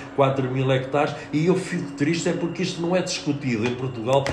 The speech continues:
nem pelos empresários, nem pelos políticos. Eu, a questão, eu, a questão final que eu ponho é como é que vai ser o futuro deste país, se isto não se discute.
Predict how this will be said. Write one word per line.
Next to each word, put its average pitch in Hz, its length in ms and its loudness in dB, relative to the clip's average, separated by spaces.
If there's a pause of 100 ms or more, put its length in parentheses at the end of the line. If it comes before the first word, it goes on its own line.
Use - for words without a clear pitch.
(140)
nem 190 240 4
pelos 143 240 -4
empresários, 135 680 0
nem 151 140 2
pelos 151 220 -6
políticos. 151 560 -4 (260)
Eu, 135 240 4 (140)
a 131 60 2
questão, 147 340 0
eu, 127 480 2 (180)
a - 60 -6
questão 139 260 0
final 135 320 2
que 139 60 4
eu 135 60 4
ponho 151 220 2
é 139 60 2
como 147 220 -4
é 180 60 4
que 175 80 -4
vai 170 140 2
ser 160 140 0
o 165 80 2
futuro 165 300 0
deste 156 220 -2
país, 170 360 0
se 147 80 -2
isto 131 180 -6
não 139 80 -4
se - 100 -10
discute. - 360 -4